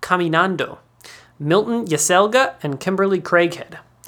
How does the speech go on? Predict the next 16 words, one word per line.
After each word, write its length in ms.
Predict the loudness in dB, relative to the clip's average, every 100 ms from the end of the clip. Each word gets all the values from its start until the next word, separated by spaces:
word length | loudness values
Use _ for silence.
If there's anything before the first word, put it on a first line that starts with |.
| -20 -20 -20 _
Milton 420 | -2 0 0 -2 -4
and 180 | -6
Kimberly 520 | -2 0 2 0 0 -2
are 120 | -4
studying 440 | -2 -2 -2 -4
the 140 | -6 -8
impact 420 | -6 -2 -2 -4
of 160 | -12
forest 360 | -10 -4 -4 -2
fragmentation 720 | -2 0 -2 -4 -4 -4 -6
on 220 | -4 -4
the 80 | -6
jaguar 520 | -2 0 2 2 2
population 640 | 2 -2 -2 -4 -6 -8
in 160 | -10 -12
Panama 600 | -12 -8 -6 -4 -6 -12